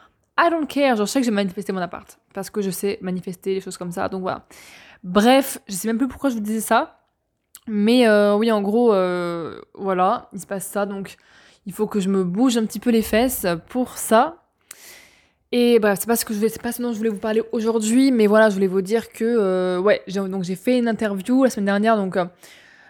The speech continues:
je sais pas si vous l'avez écoutée, mais je vous invite vraiment à le faire. Alors, euh,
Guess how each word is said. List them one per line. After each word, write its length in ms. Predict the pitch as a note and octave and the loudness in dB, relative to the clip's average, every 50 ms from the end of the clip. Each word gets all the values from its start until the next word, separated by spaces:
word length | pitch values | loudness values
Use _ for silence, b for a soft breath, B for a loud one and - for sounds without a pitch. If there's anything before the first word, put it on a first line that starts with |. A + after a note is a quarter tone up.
| B B | B B
je 100 | - G3+ G3 | -6 -4 -4
sais 100 | F3 E3+ | 0 4
pas 140 | - B3+ C4+ | 4 4 6
si 80 | - | 6
vous 80 | C4 C#4 | 4 4
l'avez 140 | C#4+ B3+ A#3+ | 4 4 2
écoutée, 300 | B3+ - - A#3+ C4+ C4 | 2 0 -4 -2 0 0
mais 80 | A#3 | 0
je 60 | G3+ | 0
vous 80 | F3+ F3 | -2 -2
invite 160 | G3+ G#3+ G#3 | -2 -2 -2
vraiment 180 | A#3 G#3 A3 A3+ | -2 -2 0 0
à 100 | G#3+ G3 | 0 -2
le 40 | F#3+ | -2
faire. 400 | - - A3 A3+ A#3 A#3+ A3+ - - | -4 -2 0 2 2 2 0 -4 -6
Alors, 480 | - G3 F3+ F3 F3+ F3+ - - _ - | -4 -2 -2 -2 -4 -4 -10 -20 _ -10
euh, 680 | - F#3 F3+ F3 F3 E3+ E3+ E3 D#3+ D3+ C3+ A#2 G2 | -6 -6 -4 -4 -6 -6 -8 -8 -10 -10 -12 -12 -14